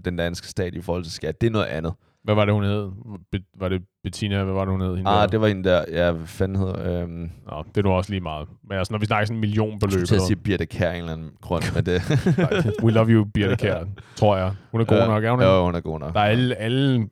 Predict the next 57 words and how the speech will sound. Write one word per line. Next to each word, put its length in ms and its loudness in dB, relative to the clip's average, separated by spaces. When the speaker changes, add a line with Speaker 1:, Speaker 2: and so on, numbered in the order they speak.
Speaker 2:
alle 260 0
mine 220 2
helte 360 2
finder 240 0
ud 160 4
af, 80 2
at 100 -2
de 160 2
er 20 4
ikke 120 0
gode 240 4
nok, 240 -2
så 160 -8
nu 160 4
er 120 4
jeg, 200 2
jeg 80 0
er 40 0
ved 140 0
at 60 0
blive 100 0
meget 200 4
påpasselig 460 0
med 80 -2
det 80 -4
der. 160 -6
Speaker 1:
Nej. 120 -12
Men 240 0
så, 360 4
fordi 380 -2
at 100 0
det 100 4
er 40 4
så 140 0
lille 300 2
beløb, 360 4
så 200 0
er 40 6
det 140 4
sådan, 360 -6
okay, 380 0
godt 260 2
for 60 2
dig. 300 4
Du 100 6
vil 180 4
tage 280 0
chancen 540 -2
at 60 4
spille 440 2
på 320 6
i 160 -2
en 140 -6
gråzone, 420 2
ikke 100 -14
engang 220 -4
gråzone, 400 -2